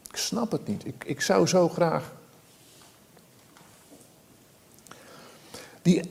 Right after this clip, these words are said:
Elifas begint dan te praten. En dit vind ik wel een heel treffende hoor, want als wij een woord tot jou trachten te richten, bezwijk je dan. Dus hij is ook een beetje zoiets van, "Ja, hij zit zo in elkaar,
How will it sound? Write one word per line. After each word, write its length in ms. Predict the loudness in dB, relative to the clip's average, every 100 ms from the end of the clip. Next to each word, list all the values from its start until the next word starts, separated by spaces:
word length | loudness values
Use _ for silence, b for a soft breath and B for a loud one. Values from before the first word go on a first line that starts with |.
| -14 -8 10
Elifas 880 | 12 12 12 10 8 6 2 -4 -12 -20 -20 -20 -20 -20 -20 -20 -20 -20 -16 6
begint 340 | 10 12 12
dan 140 | 12 10
te 100 | 10
praten. 640 | 10 10 10 8 4 -4 -10 0
En 220 | 0 0 0
dit 180 | 4 6
vind 140 | 6 4
ik 100 | 4
wel 220 | 4 6
een 80 | 6
heel 240 | 6 6
treffende 420 | 6 6 6 8
hoor, 140 | 8 8
want 220 | 4 6
als 200 | 4 4
wij 200 | 6 6
een 100 | 10
woord 260 | 10 10
tot 140 | 8 4
jou 220 | 4 6
trachten 360 | 8 6 6 4
te 80 |
richten, 280 | 6 6 4
bezwijk 380 | 4 8 8 6
je 60 | 6
dan. 160 | 6 6
Dus 240 | -2 -2
hij 120 | 0
is 100 | 2
ook 100 | 2
een 80 | 2
beetje 180 | 0 0
zoiets 180 | -4 -2
van, 140 | 2
"Ja, 300 | 4 4 4 B B B
hij 140 | 0 4
zit 180 | 4 6
zo 240 | 6 8
in 100 | 6
elkaar, 460 | 4 4 4 4